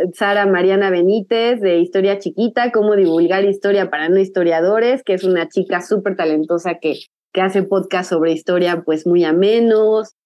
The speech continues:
Vamos a tener también una conferencia sobre radio y cultura, el metaverso, un nuevo ambiente en la extensión de los medios y plataformas.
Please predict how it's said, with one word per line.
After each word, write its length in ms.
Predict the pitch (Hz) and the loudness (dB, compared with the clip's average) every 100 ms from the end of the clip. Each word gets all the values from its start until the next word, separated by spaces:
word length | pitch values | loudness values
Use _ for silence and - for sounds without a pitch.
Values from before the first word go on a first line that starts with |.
| _ _ | _ _
Vamos 480 | 208 226 233 233 233 | 0 2 2 0 -2
a 140 | 196 | -2
tener 720 | 202 208 214 220 220 220 220 | 0 2 4 2 2 2 0
también 460 | - 190 202 196 208 | 0 0 2 2 2
una 220 | 208 196 | 0 0
conferencia 600 | 175 175 180 180 196 190 | -2 0 0 0 0 -2
sobre 480 | 190 165 165 165 160 | 0 0 2 2 2
radio 440 | 175 185 185 175 | 0 0 2 2
y 20 | |
cultura, 1000 | 160 160 160 202 240 247 240 214 214 220 - _ _ _ _ | 2 -2 0 0 2 2 2 2 0 -2 -6 _ _ _ _
el 240 | 214 214 | 0 2
metaverso, 960 | 220 220 202 202 196 233 269 277 269 262 | 2 2 0 -2 0 0 0 -2 -2 0
un 100 | 254 | 2
nuevo 260 | 247 240 233 | 2 2 2
ambiente 420 | 226 220 226 220 | 2 2 0 2
en 60 | 208 | 0
la 60 | |
extensión 460 | 190 - 185 190 208 | 0 0 0 2 0
de 100 | 208 | 0
los 120 | 190 | 2
medios 300 | 190 190 202 | 2 2 2
y 60 | 175 | 0
plataformas. 1120 | 170 160 165 170 226 262 269 262 247 262 320 | -2 -2 -4 -2 -2 0 0 2 0 -2 -4